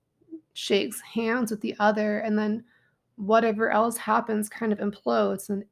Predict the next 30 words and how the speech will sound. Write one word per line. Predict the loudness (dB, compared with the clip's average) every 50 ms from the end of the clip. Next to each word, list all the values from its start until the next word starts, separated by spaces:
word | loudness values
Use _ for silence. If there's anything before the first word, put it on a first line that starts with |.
| _ 2
everybody's | 2 4 4 4 2 4 4 2 4 2 2 2 2
all | 2 2 2 2
mixed | 0 -2 -2 -4 -8
with | -10 -6
everybody | -4 -2 -2 -2 -4 -4 -6 -6 -4 -6
again, | -4 0 2 2 4 2 2 0 -4 -4 -6 -10 _ _ _ _ _ _ _ _ _ _ _ -6
and | -4 -2 -2
they're | -2 -4
forced | -6 -12 -8 -2 2 4 4 6 4 4 0 -4 -10 -14 -16 -16 -16
to | -8 -4 -2 0 0 0 -2 -2 -2 -4 -4 -6 -8 -10 _ _ _ _ _ _ _ _ _ _ _ _ _ _ _ _ _ _ _ _
get | -6 -6 -6 -2
to | 0 2 4
know | 6 6 6
each | 4 2 0
other, | -2 -2 -2 -2 -2 -4
to | -4 -6 -2
like | 0 2 2 2 2 -2
each | -6 -8 -6 -8
other, | -8 -6 -6 -6 -6 -6 -8
to | -10 -8 -6 -4 -4 -4 -4 -4 -4 -4 -6 -8 -8 -12 _ _ _ _ _ _ _ _
work | -4 2 6 6 6 6 4 2 -6 -12 -14 -14 -18 _ _ -2
with | -2 0 0 0
each | -2 -2 -2 0
other, | 2 2 2 4 4 2 2
to | 0 -2 -4 -2
work | 2 2 2 2 0 -4 -4
through | -2 -2 0
all | 0 0 0 0
of | -2 -4 -4 -2
their | 0 0 2 2 2 0 -2